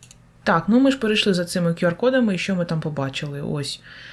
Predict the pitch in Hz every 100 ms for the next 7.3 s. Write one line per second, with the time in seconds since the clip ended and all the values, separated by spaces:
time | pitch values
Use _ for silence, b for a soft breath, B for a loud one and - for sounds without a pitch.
0 | B B - 208 214 - 202 185 175 190
1 | 190 180 - 175 - 180 175 175 - -
2 | 190 175 - 170 160 156 - 196 180 208
3 | 269 - - - - 185 175 170 - 165
4 | 170 170 175 160 156 B B B B B
5 | B 170 160 156 151 147 - - - -
6 | - - - - _ _ 202 196 175 -
7 | 165 156